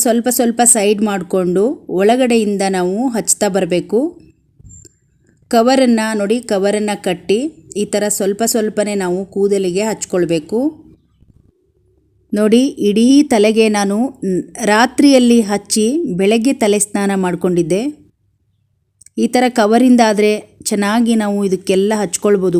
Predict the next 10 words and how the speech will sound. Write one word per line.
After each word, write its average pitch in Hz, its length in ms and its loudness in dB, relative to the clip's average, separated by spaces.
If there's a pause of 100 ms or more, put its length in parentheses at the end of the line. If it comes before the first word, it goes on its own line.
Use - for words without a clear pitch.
ಕೂದಲಿಗೆ, 175 460 0 (240)
ಬರೀ 190 180 2 (160)
ಕೈಯಲ್ಲಿ 202 460 0
ಹಚ್ಚೋದ್ಕಿಂತ 175 540 -4 (140)
ಈ - 100 -2
ಥರ 175 80 -2 (160)
ಕವರಲ್ಲಿ 202 400 0
ಹಚ್ಕೊಂಡ್ರೆ 185 480 -4
ಚೆನ್ನಾಗಿರುತ್ತೆ. 165 640 -2 (4000)
ಫಸ್ಟು 240 340 0